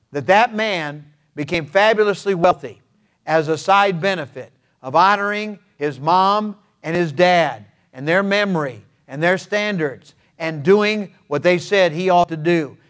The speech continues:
And God bless. Now, there are people, I have known people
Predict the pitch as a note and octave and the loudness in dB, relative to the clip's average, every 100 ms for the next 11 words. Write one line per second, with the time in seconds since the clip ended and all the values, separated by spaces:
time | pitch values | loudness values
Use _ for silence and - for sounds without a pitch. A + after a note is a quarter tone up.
0 | _ C3 C#3+ F#3 F#3+ D3+ F#3+ D#3+ - D#3+ | _ -8 2 4 4 2 -2 -2 -6 -4
1 | F#3 A#3+ G3 D#3+ B3 E3+ D#3+ G3 _ _ | 2 2 2 -2 -12 -4 -4 -4 _ _
2 | - F#3+ G#3+ F#3+ G3+ C4 D4 A3+ D#3 D3 | -2 2 2 0 -2 0 0 -2 -8 -10
3 | - | -16